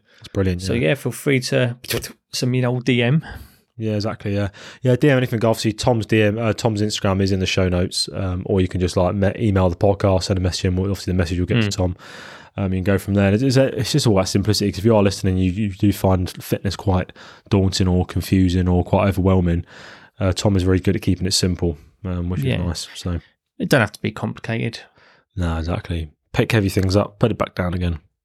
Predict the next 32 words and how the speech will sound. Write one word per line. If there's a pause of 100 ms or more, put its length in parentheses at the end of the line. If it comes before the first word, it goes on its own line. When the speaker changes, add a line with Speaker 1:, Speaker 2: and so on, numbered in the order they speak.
Speaker 2:
Make
sad
voice
in
head
go
quiet
for
a
short
period
of
time. (840)
Speaker 1:
All
right,
but
that
escalated,
didn't
it?
Jesus
Christ. (160)
<laughs> (340)
Yeah,
I
get,
I
get,
I
get
the
idea.